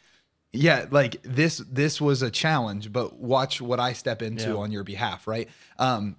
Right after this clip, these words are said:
Speaker 1: it wasn't simply a ram caught by his head in thorns. It was later the Son of God caught by his head in thorns, right? Like,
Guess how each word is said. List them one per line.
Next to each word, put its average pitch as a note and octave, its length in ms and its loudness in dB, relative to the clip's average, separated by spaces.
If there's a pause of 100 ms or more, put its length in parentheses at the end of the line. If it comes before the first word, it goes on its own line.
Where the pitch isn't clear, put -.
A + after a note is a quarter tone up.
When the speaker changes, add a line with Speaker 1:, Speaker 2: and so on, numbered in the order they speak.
Speaker 1:
it C#3+ 100 4
wasn't C#3+ 360 2
simply C3+ 360 0
a A#2+ 80 2
ram A#2 580 0
caught G#2+ 300 0
by A2+ 180 0
his A2 380 -6
head A2 320 -4
in A2+ 260 -6
thorns. G#2 540 -6 (200)
It C3 120 0
was B2+ 300 0
later B2+ 440 0
the - 140 -6
Son C3+ 240 0
of A#2 140 -6
God A#2 400 4 (160)
caught B2 220 0
by A2+ 160 0
his G#2+ 140 -6
head G2+ 300 -4 (160)
in A2+ 180 -4
thorns, G2+ 380 -4
right? A#2+ 220 0
Like, B2+ 200 -2